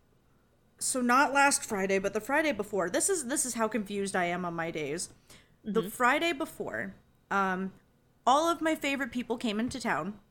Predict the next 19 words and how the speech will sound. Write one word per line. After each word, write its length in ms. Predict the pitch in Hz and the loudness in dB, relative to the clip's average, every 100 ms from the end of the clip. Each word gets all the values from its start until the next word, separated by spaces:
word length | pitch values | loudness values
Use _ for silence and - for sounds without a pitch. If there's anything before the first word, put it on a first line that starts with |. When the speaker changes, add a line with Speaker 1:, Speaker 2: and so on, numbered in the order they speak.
| _ _ _ _ - | _ _ _ _ -6
Speaker 2:
Mm-hmm. 880 | 233 330 - _ _ _ _ - | -2 -2 -4 _ _ _ _ -2
Speaker 1:
Um, 260 | 202 196 196 | 0 0 0
and 140 | 214 220 | 0 2
then 160 | 208 | 2
on 120 | 196 190 | 0 0
Saturday, 460 | 262 269 247 214 | 2 4 4 2
the 100 | 220 | 2
rest 300 | 208 240 269 | 6 6 6
of 100 | 226 196 | 0 -2
my 120 | 180 | -4
favorite 320 | 196 180 156 | -4 -4 -6
people 220 | 202 180 | -8 -8
came 180 | 180 165 | -6 -6
into 260 | 156 170 175 | -8 -10 -8
town. 300 | 156 156 208 - _ _ _ _ - | -8 -6 -8 -14 _ _ _ _ -4
Speaker 2:
Mm-hmm. 220 | 214 254 | -2 -2
Speaker 1:
And 120 | 214 208 | -2 -2
on 140 | 196 | -2
Saturday, 880 | 196 - 277 349 277 190 165 185 | 0 6 8 8 4 0 -4 -6